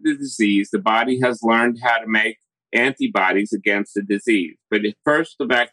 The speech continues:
the disease has to enter the body. With certain types of diseases, for example, kennel cough in dogs, you don't want the dog, uh, to get the disease. You want to block it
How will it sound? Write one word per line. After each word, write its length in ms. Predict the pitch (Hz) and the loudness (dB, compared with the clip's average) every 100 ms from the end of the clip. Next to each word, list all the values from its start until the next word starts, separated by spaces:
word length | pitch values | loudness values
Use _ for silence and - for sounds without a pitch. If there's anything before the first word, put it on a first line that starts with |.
| _ | _
the 200 | 117 110 | 0 0
disease 580 | 104 107 139 139 131 113 | 0 -2 0 2 2 0
has 180 | 113 110 | -2 -2
to 180 | - 110 | -4 -2
enter 280 | 113 113 107 | 0 0 0
the 100 | 98 | 0
body. 420 | 95 87 - - _ _ _ _ | 0 0 -4 -12 _ _ _ _
With 200 | 156 156 | -4 -2
certain 460 | - 196 220 233 160 | -4 -2 0 -2 -2
types 400 | 143 123 110 - | 0 0 -2 -2
of 160 | 110 - | -2 0
diseases, 880 | 107 101 98 92 82 87 131 - _ _ _ _ | 0 0 -2 -2 -2 -2 -2 -10 _ _ _ _
for 80 | 107 | -6
example, 520 | 104 117 110 - 101 - | -2 0 0 0 -4 -4
kennel 420 | - 165 107 - 98 | 0 2 2 -2 -4
cough 200 | 92 - | -4 -2
in 140 | 92 110 | -2 0
dogs, 560 | 107 98 - - - _ _ - | 2 0 -4 -14 -20 _ _ 0
you 100 | 196 | 2
don't 220 | 208 147 | 2 2
want 300 | 135 175 - | 2 0 -2
the 100 | 107 | -2
dog, 420 | 95 87 82 - - - - | 2 0 0 -6 -14 -10 0
uh, 160 | 101 92 - - | 0 0 -2 -2
to 140 | 110 | -2
get 280 | 92 107 110 _ | 0 -2 -2 _
the 100 | 107 | -4
disease. 600 | 92 98 98 104 104 110 123 | -2 -2 0 2 4 2 2
You 100 | 123 | 2
want 180 | 131 | 2
to 80 | 110 | 0
block 360 | 110 110 113 - | 0 2 2 2
it 160 | 127 | -2